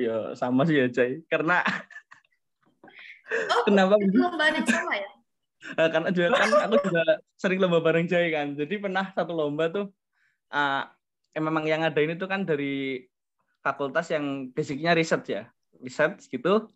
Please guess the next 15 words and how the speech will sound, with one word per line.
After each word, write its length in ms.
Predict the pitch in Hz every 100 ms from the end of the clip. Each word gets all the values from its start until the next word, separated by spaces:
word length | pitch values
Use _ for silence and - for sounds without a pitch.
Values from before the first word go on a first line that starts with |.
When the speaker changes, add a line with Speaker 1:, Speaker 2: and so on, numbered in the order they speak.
| _ - -
Speaker 1:
Sedangkan 400 | - - 151 151
aku 160 | 151 170
sama 320 | 180 160 151
Jai 320 | - 165 175
itu 160 | 202 208
bawa 720 | 196 165 139 135 135 131 -
ide 480 | 151 - 147 151 151
itu, 80 | 180 180 - -
eh, 340 | 135 127 123 - _ _ _ _ _ _
ya 240 | 139 135
bukan 640 | 127 127 127 139 139 135 127
sains-sains 560 | 156 165 160 160 165
banget 320 | - 156 160 165
gitu 40 |
lah. 80 | 165